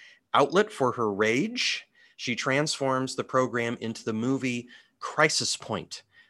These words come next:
The Rise of Vindicta. She and her Lower Decks friends are going to be characters in it. Boimler, though, doesn't want to be in the movie. He just wants to prep for the evaluation.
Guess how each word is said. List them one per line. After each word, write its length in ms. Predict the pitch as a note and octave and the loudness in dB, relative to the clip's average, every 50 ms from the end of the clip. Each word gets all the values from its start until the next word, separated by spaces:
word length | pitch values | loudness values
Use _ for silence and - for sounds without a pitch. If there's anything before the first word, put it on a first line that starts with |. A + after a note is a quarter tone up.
| _ - | _ -2
The 100 | - B2+ | -2 -2
Rise 520 | A#2+ G#2+ A#2+ C3 C3 B2+ B2+ B2 A#2 G#2 - | 2 4 4 6 6 6 6 4 2 2 0
of 140 | A#2+ A2 G2 | -2 -2 -2
Vindicta. 720 | A2+ A#2 A2+ G#2+ - A#2 A2+ - - - D#2 C#2+ C#2+ - - _ _ _ _ _ _ _ _ _ _ | -4 -2 -2 -2 -4 -4 -6 -6 -6 -6 -6 -6 -8 -10 -16 _ _ _ _ _ _ _ _ _ _
She 240 | - - - D#3 D3+ | -6 -4 2 4 4
and 100 | D#3 D3+ | 4 4
her 140 | C#3 C3+ B2 | 4 2 4
Lower 240 | B2 C3 C#3 C#3+ C3+ | 4 4 6 6 4
Decks 320 | B2 C3 C3 C3 - - | 4 2 2 2 -2 -2
friends 460 | - - B2+ A#2+ A#2+ A#2+ A#2+ A#2 - | 0 0 0 0 0 0 -2 -4 -4
are 120 | A2+ F#2+ F2+ | -4 -4 -4
going 240 | F2+ G#2 G#2 G2+ | -2 -4 -4 -2
to 60 | G2 F2+ | -4 -4
be 140 | G2 G2 | -4 -6
characters 520 | - - C3+ C3 C#3+ C3+ - B2+ A#2 G#2 - | -2 2 2 2 2 2 0 -6 -6 -4 -4
in 120 | A2 G#2+ | -4 -4
it. 240 | D3+ - - - - _ _ _ _ - _ _ _ - | -6 -6 -8 -12 -20 _ _ _ _ -20 _ _ _ 4
Boimler, 360 | C#3+ F3+ A3 A3 G3+ F3+ E3+ | 8 8 8 10 8 6 8
though, 160 | E3 D3+ D3 | 8 8 8
doesn't 320 | C#3 D3 C#3 C3+ C#3+ - - | 8 6 6 6 2 -2 0
want 180 | C3 D#3 E3+ | 2 4 4
to 60 | F3 | 4
be 100 | D#3 F3 | 2 2
in 100 | E3+ E3+ | 0 2
the 60 | E3+ E3 | 2 2
movie. 400 | E3 E3+ F3 E3+ F3+ F3+ F3 E3 | 2 0 0 0 0 -2 -2 -2
He 140 | C3+ A#2+ | -4 -6
just 200 | F#2+ A2+ A2 - | -6 -4 -6 -4
wants 200 | - A2+ A2 - | -4 -4 -4 -4
to 100 | - C3 | -6 -8
prep 300 | - - B2+ B2 - - | -4 0 0 0 0 0
for 100 | - A#2 | -6 -6
the 100 | G#2+ G#2 | -4 -4
evaluation. 720 | G2+ G2 G2+ F#2+ F#2+ F#2+ G#2 E3+ G3 F#3 - - A2 G2+ | -2 -2 -2 -2 0 2 2 2 2 2 2 0 -2 -4